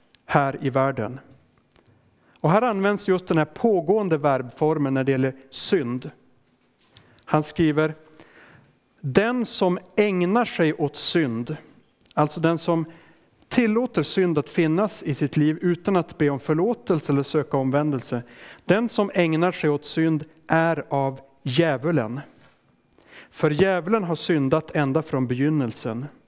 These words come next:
Men Guds son", alltså Jesus, "har uppenbarats för att göra slut på djävulens gärningar. Den som är född av Gud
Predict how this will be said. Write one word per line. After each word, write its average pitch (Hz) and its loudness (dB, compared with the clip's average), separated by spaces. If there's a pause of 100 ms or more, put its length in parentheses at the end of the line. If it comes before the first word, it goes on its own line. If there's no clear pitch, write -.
(960)
Men 190 2
Guds 247 -2
son", 127 -2 (640)
alltså 139 -2
Jesus, 147 -2 (120)
"har - 0
uppenbarats 185 0
för 170 0
att 160 -4
göra 185 2
slut - -2
på 156 0
djävulens 139 0
gärningar. 127 0 (880)
Den 220 2
som 190 0
är 165 2
född 190 -2
av 135 -2
Gud 147 -2